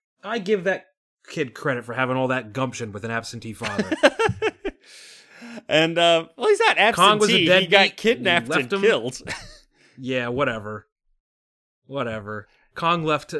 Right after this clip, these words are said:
Speaker 1: left for the big, uh, bright lights of the big
Speaker 2: <laughs>
Speaker 1: city, and he left, he left his son.
Speaker 2: Um, but yeah, it's, he fights a big bear at one point. Um,
Speaker 1: That's a cool fight.
Speaker 2: yeah.
Speaker 1: I like that.
Speaker 2: And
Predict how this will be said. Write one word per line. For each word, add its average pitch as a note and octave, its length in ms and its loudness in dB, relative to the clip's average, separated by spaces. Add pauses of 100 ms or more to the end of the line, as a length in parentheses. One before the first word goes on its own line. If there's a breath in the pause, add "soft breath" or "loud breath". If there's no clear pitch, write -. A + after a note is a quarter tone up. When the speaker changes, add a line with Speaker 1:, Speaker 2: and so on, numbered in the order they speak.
Speaker 1:
left C#3+ 260 -6
for C#3 100 -10
the B2 100 -6
big, B2+ 340 -4 (100)
uh, A#2+ 140 -10
bright C#3 320 -4
lights C3+ 260 -8
of A2+ 60 -16
the A2 60 -14
big G#2+ 220 -2
Speaker 2:
<laughs> - 0 -
Speaker 1:
city, B2+ 360 -4
and A2+ 80 -8
he A#2 80 -10
left, B2+ 300 -6 (100)
he C#3 140 -8
left C3+ 240 -4
his A#2+ 200 -10
son. C3 380 -4 (840 soft breath)
Speaker 2:
Um, D#3+ 520 2 (120)
but F3 280 2
yeah, B3+ 200 4
it's, F#3+ 280 0
he F#3+ 200 0
fights G#3+ 300 0
a F3+ 60 0
big D3+ 260 -2
bear C#3+ 340 2
at D3 120 -2
one F3 240 -4
point. F#3+ 720 -6
Um, B2 480 -4
Speaker 1:
That's F#3+ 240 -2
a D#3 60 -10
cool F3 220 0
fight. D3+ 220 0
Speaker 2:
yeah. C3+ 300 2
Speaker 1:
I B2+ 80 -12
like D3 220 -8
that. C#3+ 220 -2
Speaker 2:
And D3 400 0